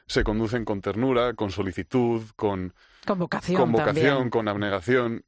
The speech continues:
Speaker 1: y que desempeñan una labor fundamental. También uno puede preguntarse cómo, o sea, cómo po-, eh, cómo las, las compañeras de esta, de esta cuidadora de guardería, la directora del centro, pueden asistir impertérritas a semejante, a semejante atropello.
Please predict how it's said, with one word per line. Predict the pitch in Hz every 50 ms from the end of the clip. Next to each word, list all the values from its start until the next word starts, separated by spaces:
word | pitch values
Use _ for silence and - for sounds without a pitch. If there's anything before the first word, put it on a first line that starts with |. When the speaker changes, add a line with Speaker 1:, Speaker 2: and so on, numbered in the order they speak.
| _ _
Speaker 1:
y | - 143 127
que | 107 - 131 120 117 117 113 110 107 104 -
desempeñan | - 117 120 110 98 110 104 117 135 147
una | 156 147 135 120
labor | 110 107 107 107 98
fundamental. | - - 98 98 95 92 92 92 - 135 113 92 _ - - - - _ _ _ -
También | - 117 110 120 135 139 151
uno | 156 147 139 131
puede | 147 147 143
preguntarse | 127 139 139 127 127 120 - 143 135 - - 165 170 - _ _ _ _ _ _ _ _ _ _ _ _ _ _ _ _ _ -
cómo, | - 143 151 123
o | 90 - _ _ _ _ _ -
sea, | - 120 110
cómo | - 139 143 143 131
po-, | 120 - 143 123
eh, | 123 120 113 -
cómo | - 135 135 139 135 120 - - - _ _ _ _ _ _ _ _ _ _ -
las, | 117 110 104 113 107 95 -
las | 110 98 -
compañeras | - - 98 - 101 98 107 120 127 123 123 117 110
de | 117 120
esta, | - - - 117 120 117 113
de | - 113 117
esta | 113 - - 123 110
cuidadora | - 117 113 110 113 113 113 113
de | 113
guardería, | 110 107 110 110 104 110 113 120 131 131
la | 127 113
directora | 104 101 98 92 - 113 113 117
del | 117 110
centro, | - 123 117 117 131 120 107
pueden | - 110 110 110
asistir | 113 - 123 107 - - 123 113
impertérritas | 120 110 98 127 104 101 - 127 120 113 120 120 - 131 135 - - _ _ _ _ _ _ _
a | - 120
semejante, | 113 - 113 98 95 - - 113 110 107 - 123 117 113 110 107 98 95 92 -
a | - 104
semejante | - - 101 98 - - 101 95 113
atropello. | 104 98 92 82 95 104 104 90 -